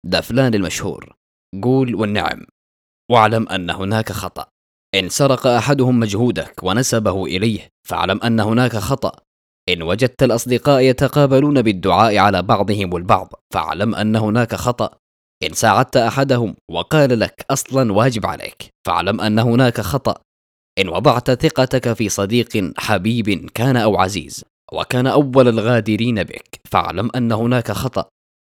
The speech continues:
إن سمعت القرآن يتلى في مذياع أو قناة ثم بادر أحدهم وأغلق ذلك مسرعا،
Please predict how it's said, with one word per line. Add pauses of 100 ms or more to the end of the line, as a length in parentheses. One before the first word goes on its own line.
(100)
إن
سمعت
القرآن
يتلى
في
مذياع
أو
قناة
ثم
بادر
أحدهم
وأغلق
ذلك
مسرعا،